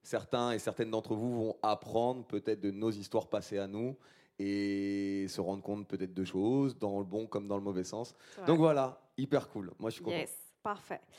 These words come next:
Speaker 2: Alors Antoine, je voulais avoir ton avis de mec, parce qu'il y a pas mal de meufs,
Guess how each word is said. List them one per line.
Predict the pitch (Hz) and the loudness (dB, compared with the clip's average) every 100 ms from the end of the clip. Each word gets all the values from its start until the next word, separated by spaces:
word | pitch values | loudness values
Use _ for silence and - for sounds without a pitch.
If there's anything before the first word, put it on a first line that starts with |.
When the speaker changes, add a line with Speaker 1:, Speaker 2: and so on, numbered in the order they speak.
| - - - - | -18 -18 -20 -4
Speaker 2:
Alors | 190 208 240 | -2 0 -2
Antoine, | 240 269 285 381 | -6 -2 0 2
je | 226 | 0
voulais | 226 240 240 220 | -2 0 2 2
avoir | 208 208 233 | 0 0 -2
ton | 254 233 | -2 2
avis | 214 196 214 | 2 0 -6
de | 214 | -2
mec, | 196 202 - - _ _ _ _ | 0 0 -4 -18 _ _ _ _
parce | - | -4
qu'il | 208 | 0
y | 185 | 0
a | |
pas | - 226 | 0 2
mal | 208 202 | 2 4
de | 185 | 4
meufs, | 214 - - | 2 -2 -18